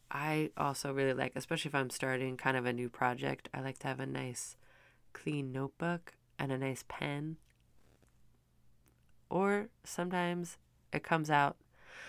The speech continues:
um, uh, on a napkin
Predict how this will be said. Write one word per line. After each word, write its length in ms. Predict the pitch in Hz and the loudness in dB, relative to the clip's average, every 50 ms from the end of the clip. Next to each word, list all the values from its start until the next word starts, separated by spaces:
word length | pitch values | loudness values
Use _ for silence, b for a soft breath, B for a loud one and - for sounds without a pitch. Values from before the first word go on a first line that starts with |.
| B B B B B B B B B B B | B B B B B B B B B B B
um, 420 | - 147 135 135 135 131 123 131 170 - - - | 0 0 2 2 0 -2 -6 -10 -14 0 2 4
uh, 140 | 156 156 156 - - _ _ - | 4 4 2 2 -2 _ _ 2
on 160 | - 156 151 139 | 4 4 6 6
a 60 | 131 | 4
napkin 540 | 123 123 120 117 - - - 127 135 127 | 2 0 -2 -4 -4 -4 -6 -6 -6 -8